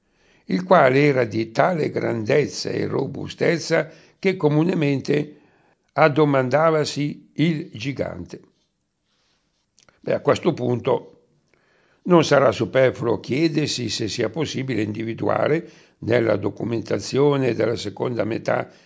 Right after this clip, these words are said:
del dodicesimo secolo un Alberto da Giussano, o se tale figura sia soltanto una creazione della fantasia vivissima di un padre predicatore alle prese con la elaborazione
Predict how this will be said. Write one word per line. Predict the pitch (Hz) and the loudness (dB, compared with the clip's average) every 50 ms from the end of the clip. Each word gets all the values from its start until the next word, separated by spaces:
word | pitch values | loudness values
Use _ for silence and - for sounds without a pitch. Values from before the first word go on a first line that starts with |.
| _ _ | _ _
del | _ - 104 107 110 104 | _ -6 -4 -4 -4 -2
dodicesimo | 107 120 113 107 107 104 104 - 127 135 127 107 107 120 143 147 | -4 -6 -6 -6 -6 -8 -6 -4 -4 -4 -4 -4 -4 -2 -2 -2
secolo | - 127 117 113 113 - 131 131 156 - - - _ _ _ _ _ _ _ _ _ _ _ _ _ _ - | -2 -2 -2 -4 -2 -2 -2 -2 -4 -4 -8 -14 _ _ _ _ _ _ _ _ _ _ _ _ _ _ -2
un | 214 285 214 | 0 2 2
Alberto | 196 165 135 123 127 135 127 - 127 123 | 2 2 2 2 2 2 2 0 -2 -2
da | 120 120 | -2 -2
Giussano, | 110 120 117 101 - - 110 107 104 107 113 113 - - - _ _ _ _ _ _ | -4 -6 -8 -4 -2 0 0 0 0 -2 -6 -8 -8 -12 -20 _ _ _ _ _ _
o | - 127 131 | -4 -2 -2
se | 123 - - 120 110 110 | -2 -2 -2 -4 -4 0
tale | - 123 135 135 123 120 113 107 | 2 4 4 4 4 4 2 -2
figura | 92 - - 101 107 117 143 160 180 180 185 180 160 | -4 -4 -8 -8 -6 -2 0 2 2 2 2 2 0
sia | 123 - - 120 117 | -2 -4 -4 -4 -4
soltanto | 104 - 117 110 101 107 - 120 127 120 113 - - | -4 -4 -4 -6 -4 -2 -2 -2 -2 -2 -4 -6 -4
una | 120 127 127 120 110 - - - _ _ _ _ _ _ _ _ _ _ _ | -4 -4 -4 -6 -6 -8 -12 -16 _ _ _ _ _ _ _ _ _ _ _
creazione | - 107 113 110 104 - - 123 135 143 135 120 | -2 0 0 0 0 0 0 0 2 2 2 2
della | 110 110 104 | 0 0 -2
fantasia | 101 - 113 110 107 - 110 101 90 101 131 151 139 117 98 | -2 -4 -6 -6 -4 -2 -2 -2 -2 -2 -2 0 0 0 0
vivissima | 95 104 127 135 113 - 120 131 120 - 143 131 131 131 120 - - - _ _ _ _ _ _ | -2 -2 -4 -4 -4 -4 -4 -6 -6 -4 -4 -2 -2 -4 -4 -6 -12 -20 _ _ _ _ _ _
di | - 117 | -6 -2
un | 117 107 95 - | -2 -2 -2 0
padre | - - 110 127 113 117 113 110 | 0 2 2 2 2 0 -2 -4
predicatore | - 113 101 110 104 104 110 104 104 - 120 117 - - 123 139 139 127 123 113 | -4 -4 -6 -6 -6 -6 -8 -8 -4 -4 -4 -2 -2 -2 -2 -2 0 0 0 0
alle | - - 110 131 127 | 0 0 0 -2 -2
prese | - 120 139 160 160 151 131 135 143 131 | -2 0 0 0 0 -2 -2 -2 -4 -4
con | - - 135 131 127 | -4 -2 -2 -2 0
la | 123 123 131 143 - - | 0 0 -2 -2 -4 -6
elaborazione | - 123 120 120 127 131 131 120 107 107 117 120 117 - 127 139 151 160 151 151 143 - | -6 -6 -2 0 0 0 0 -2 -2 -2 -4 -4 -6 -6 -4 -4 -2 -2 -2 -2 -4 -6